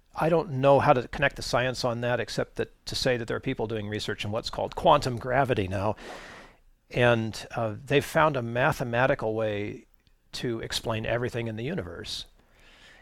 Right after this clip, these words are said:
It's just not as easy as we thought, and it doesn't have to do with string theory. But this idea of returning to basics to find out how it all works,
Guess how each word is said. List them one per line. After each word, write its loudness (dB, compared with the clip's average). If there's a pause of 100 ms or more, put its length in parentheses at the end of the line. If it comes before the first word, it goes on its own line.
(360)
It's -4
just 2
not 6
as 4
easy 6
as -2
we 0
thought, 2
and 0
it -2
doesn't 4
have 4
to -8
do -2
with -2
string 0
theory. -2 (800)
But 0 (160)
this 0
idea 2
of 6
returning -4
to -4
basics -2
to -6
find -4
out -2
how 0
it -2
all 2
works, -8